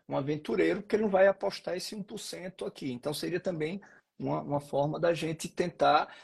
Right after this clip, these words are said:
é, justamente trazer essa informação. Assim como a Kerloff, é, dá a mensagem que a gente precisa, é, reduzir esse problema de assimetria de informação pra salvar esse mercado, pra que não, ele não gere um mercado de seleção adversa,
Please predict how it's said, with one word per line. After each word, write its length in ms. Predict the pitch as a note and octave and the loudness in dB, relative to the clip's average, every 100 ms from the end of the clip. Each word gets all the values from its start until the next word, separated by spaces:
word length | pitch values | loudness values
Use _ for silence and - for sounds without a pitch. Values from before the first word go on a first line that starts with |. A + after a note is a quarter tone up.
| _ - | _ -4
é, 300 | B2 C3 C3 | 2 2 2
justamente 420 | A#3+ A#3+ A3 F#3+ | 0 0 2 2
trazer 380 | A3 G#3 D#3+ G3+ | 6 4 6 2
essa 240 | C4+ - | 2 0
informação. 600 | B3+ - A#3 B3 - C#3+ | -4 0 2 0 -2 -4
Assim 140 | C3+ G#3 | -4 -4
como 200 | A#3+ A3+ | -2 -2
a 80 | |
Kerloff, 480 | G#3+ G3 E3 C3 - - - - _ | 0 0 2 0 -2 -12 -20 -20 _
é, 140 | B2+ B2+ | -6 2
dá 240 | D3+ E3 | 4 2
a 40 | |
mensagem 480 | E3+ E3+ - B2+ B2+ | 0 -6 -4 -4 -4
que 80 | C#3+ | -8
a 40 | |
gente 180 | C#3+ D3+ | -8 -10
precisa, 680 | F#3 F3 - G#3+ A3+ A3 A#3+ - _ - | -10 -8 -6 -4 0 0 0 -6 _ -6
é, 120 | A#2+ | -6
reduzir 600 | B2 F#3+ G3 G3 D#3 A#3 | 0 0 0 -4 -4 -4
esse 180 | B3 - | -4 -4
problema 440 | B3+ F3 E3 E3 | -4 -2 -4 -4
de 80 | E3 | -4
assimetria 480 | - E3 D#3 D#3 D#3 | -4 -6 -8 -8 -10
de 60 | |
informação 480 | C#3+ D#3 D3+ D3 C#3+ | -6 -4 -2 -2 -2
pra 140 | - | -2
salvar 420 | C#3+ D3+ C3 C#3 D3 | 2 4 4 4 0
esse 180 | - | -4
mercado, 500 | C3 A#2 A#2+ B2+ E3 _ _ _ - | -12 -10 -6 -6 -6 _ _ _ -10
pra 100 | A#2+ | -8
que 80 | C#3+ | -4
não, 200 | C#3+ C#3+ | -2 -2
ele 180 | C#3 C3+ | -2 -2
não 160 | C3+ | -2
gere 160 | D3+ D3 | -4 -4
um 40 | |
mercado 280 | C#3 - D3 | -4 -6 -8
de 80 | - | -6
seleção 320 | C#3 - C#3+ | -8 -6 -8
adversa, 460 | D3 D3 E3+ - | -6 -2 -2 -2